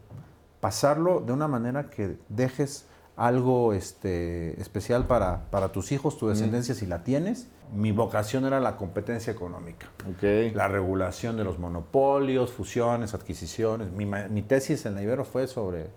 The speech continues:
Speaker 1: eh, el concepto de control en las fusiones, ¿no? En las,
Speaker 2: Ok.
Speaker 1: y yo, "Ah, guau", eh, y ahí fue donde descubrí derecho europeo.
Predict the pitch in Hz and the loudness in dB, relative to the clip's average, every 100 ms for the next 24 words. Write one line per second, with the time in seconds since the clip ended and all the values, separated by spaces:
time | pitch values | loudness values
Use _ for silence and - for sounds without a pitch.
0 | - - - - 87 85 82 82 78 82 | -18 -20 -18 -8 -4 -4 -4 -6 -6 -6
1 | 90 90 101 - - 139 123 - 101 107 | -6 -4 -4 -4 -4 -4 -4 -6 -6 0
2 | 139 151 107 87 - - 107 98 82 110 | 0 2 -2 -6 -10 -8 -6 -6 -8 -8
3 | 117 85 90 92 98 101 113 82 92 92 | -6 -6 -6 -2 0 0 0 -6 -12 -6
4 | 107 104 104 95 95 - 110 117 135 131 | -2 0 -2 -4 -6 -2 0 0 0 -2
5 | 107 - 95 104 101 95 - 90 - - | -4 -6 -4 -2 -2 -2 -4 -6 -8 -16
6 | - 90 92 98 160 | -8 -4 -4 0 0